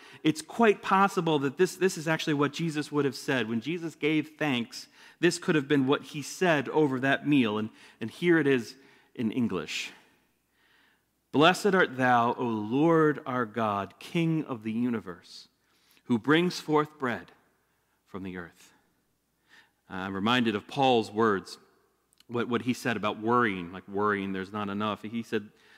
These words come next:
The Lord is at hand. Do not be anxious about anything, but in everything by prayer and supplication with thanksgiving, let your requests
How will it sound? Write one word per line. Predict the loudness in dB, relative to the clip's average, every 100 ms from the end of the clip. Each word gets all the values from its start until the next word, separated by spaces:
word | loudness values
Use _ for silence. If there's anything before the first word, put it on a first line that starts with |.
| _ -10
The |
Lord | -10 -8 -8
is | -8
at | -10
hand. | -10 -10 -10 -16 -20 _ _ _ _ _ _ _ _ _ _ _ _ _ -2
Do | 4
not | 4 2
be | -4 -2
anxious | -2 -2 -6 -8
about | -2 -2 0
anything, | 0 0 0 -2
but | -2
in | -2 -4
everything | -2 0 4 4 2 0 2 2 2
by | 0 -2
prayer | -6 -2 0 2 2
and | 0
supplication | -4 -8 -8 -4 -2 -2 -2 -4
with | -4 -6
thanksgiving, | -6 -8 -10 -8 -6 -4 -6 -4
let | -4 -2
your | -4
requests | -6 -4 -2 -2 -2 -16